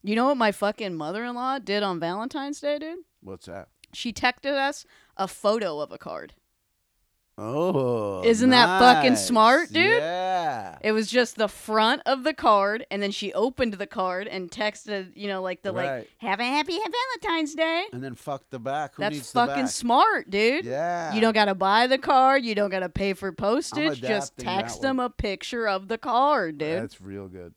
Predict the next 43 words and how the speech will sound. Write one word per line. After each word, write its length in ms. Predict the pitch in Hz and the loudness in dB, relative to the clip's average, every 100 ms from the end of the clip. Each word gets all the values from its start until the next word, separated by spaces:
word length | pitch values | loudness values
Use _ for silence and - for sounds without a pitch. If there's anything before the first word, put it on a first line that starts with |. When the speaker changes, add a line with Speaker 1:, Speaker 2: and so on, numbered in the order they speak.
| _ | _
Speaker 2:
Just 120 | - | -16
Speaker 1:
Mm. 40 | 185 | -8
Speaker 2:
find 240 | 165 170 156 | -6 -6 -6
the 60 | |
best 300 | 139 147 - | -6 -6 -8
card 340 | 151 156 143 131 | -8 -6 -6 -12
you 80 | |
like, 320 | 127 135 120 131 | -10 -10 -10 -12
the 80 | |
one 160 | 127 131 | -10 -8
that 100 | 131 | -8
costs, 280 | - 123 - | -6 -6 -6
like, 140 | 120 101 | -10 -10
five 420 | - 120 120 110 | -8 -6 -6 -8
ninety-five 840 | 117 120 120 110 110 104 120 120 | -10 -10 -10 -10 -8 -6 -6 -8
at 60 | 123 | -8
Speaker 1:
Yep. 200 | 156 208 _ _ _ _ _ _ _ 90 | -8 -10 _ _ _ _ _ _ _ -14
Speaker 2:
Oh, 140 | 82 | -12
that's 260 | 90 98 95 | -14 -16 -16
real 220 | 98 92 | -14 -14
good. 240 | 90 90 - | -16 -18 -12
Shout 260 | 180 185 | -4 -2
out 160 | 175 147 | -2 -4
to 120 | 135 | -8
her. 240 | 120 117 - _ - | -8 -10 -14 _ -18
Speaker 1:
Shout 220 | 320 277 | -12 -8
out 160 | 226 185 | -8 -8
to 80 | |
her. 320 | 175 180 196 - - | -8 -8 -8 -12 -8
And 100 | 294 | -2
also, 260 | 508 - 311 | 0 0 0
that's 240 | 277 - | 0 -2
just 280 | - - 226 | -12 -20 -20
a 20 | |
good, 400 | 214 226 208 233 _ _ | -18 -16 -16 -20 _ _
like, 240 | 202 190 | -8 -8
lesson 400 | 170 196 220 233 | -4 -4 -4 -8
in 140 | 196 175 | -10 -6
general. 460 | 185 202 180 170 | -6 -6 -8 -8
Like, 160 | 175 175 | -10 -10
if 120 | 180 | -6
you 80 | |
have 100 | 254 | -4